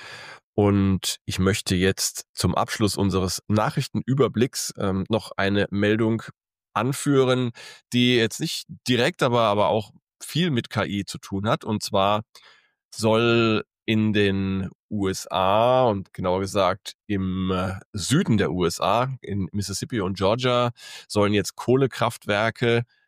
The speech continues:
länger laufen, um einfach den zusätzlichen Energiebedarf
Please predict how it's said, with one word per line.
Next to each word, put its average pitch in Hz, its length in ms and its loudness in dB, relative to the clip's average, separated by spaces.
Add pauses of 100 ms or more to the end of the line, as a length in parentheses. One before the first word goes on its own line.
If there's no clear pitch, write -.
länger 101 480 2
laufen, 131 760 0
um 135 240 2
einfach 107 420 0 (120)
den 92 380 0 (220)
zusätzlichen 101 720 0
Energiebedarf 95 920 0